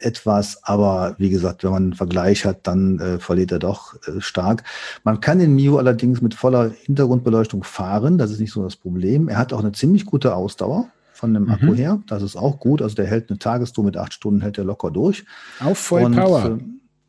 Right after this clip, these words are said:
Speaker 1: ähm, ja, wenn du auf Vollpower stellst, dann kommt ja immer darauf an, ob du jetzt wirklich die Vollpower komplett durchlaufen lässt oder eben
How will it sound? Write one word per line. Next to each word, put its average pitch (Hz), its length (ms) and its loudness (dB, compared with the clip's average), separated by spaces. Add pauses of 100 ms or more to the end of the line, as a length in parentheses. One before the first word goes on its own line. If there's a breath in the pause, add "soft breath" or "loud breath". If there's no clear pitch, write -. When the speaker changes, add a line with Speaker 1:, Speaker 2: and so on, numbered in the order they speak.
(140)
Speaker 1:
ähm, 120 380 4
ja, 131 260 2
wenn 143 120 4
du 143 80 0
auf 123 140 -4
Vollpower 131 500 0
stellst, 139 580 -2
dann 123 680 2
kommt 131 220 0
ja 127 60 0
immer 117 100 4
darauf 113 180 -4
an, 107 200 0
ob 107 180 -6
du 110 140 0
jetzt 104 180 0
wirklich 117 300 -2
die 110 100 -6
Vollpower 104 580 -2
komplett 101 760 -2
durchlaufen 117 680 0
lässt 123 300 -4
oder 117 220 2
eben 104 360 2